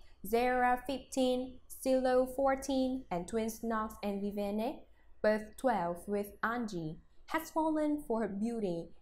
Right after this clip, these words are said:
and he adores how carefree, intelligent, and fun the undercover girl is to be around, the insider adds.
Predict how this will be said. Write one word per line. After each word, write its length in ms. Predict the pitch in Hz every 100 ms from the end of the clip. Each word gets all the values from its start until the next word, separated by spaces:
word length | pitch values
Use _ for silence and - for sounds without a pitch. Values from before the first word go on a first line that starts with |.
| -
and 240 | 202 202 214
he 100 | 202
adores 520 | 214 208 202 196 202
how 280 | 214 190 190 -
carefree, 760 | 269 269 - 254 254 254 254 -
intelligent, 840 | 180 180 262 269 262 262 262 254 254
and 260 | 180 180 -
fun 380 | 247 247 247 262 -
the 140 | 208 -
undercover 600 | 233 247 247 247 226 226
girl 340 | 226 220 220
is 200 | - 208
to 100 | -
be 180 | 202 208
around, 560 | 196 185 160 160 165 - -
the 100 | 202
insider 480 | 185 190 202 190 190 -
adds. 540 | 165 - - - -